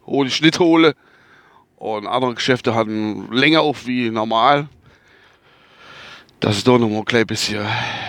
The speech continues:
Geld verdiene und die Leute sich was holen können, wenn es vorgeht, heute in deine Geschäfte was zu holen.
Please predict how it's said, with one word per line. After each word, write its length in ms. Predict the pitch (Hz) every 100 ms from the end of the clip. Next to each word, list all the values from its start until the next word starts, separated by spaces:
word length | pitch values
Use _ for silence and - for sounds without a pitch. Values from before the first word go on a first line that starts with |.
| - -
Geld 240 | - 120 120
verdiene 400 | 104 123 113 107
und 100 | 101
die 60 |
Leute 240 | 104 113 101
sich 120 | 101
was 140 | 101
holen 200 | 113 113
können, 220 | - 101
wenn 120 | 101 104
es 100 | -
vorgeht, 400 | 120 110 107 107
heute 280 | 110 107
in 240 | 110 120 110
deine 220 | 113 110
Geschäfte 460 | 107 - 101 98 92
was 200 | 92 -
zu 120 | 85
holen. 260 | 82 87